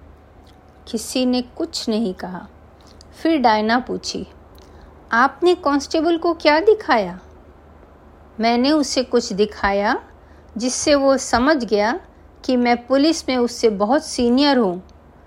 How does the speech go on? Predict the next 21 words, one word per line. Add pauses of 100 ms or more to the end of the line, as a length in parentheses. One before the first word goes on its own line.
(720)
मैं
यहाँ
एक
ज़रूरी
अपराध
संबंधी
छानबीन
के
लिए
आया
हूँ। (560)
मुझे
दुख
है (480)
कि
तुमने
सोचा
कि
मैं
अपराधी
हूँ।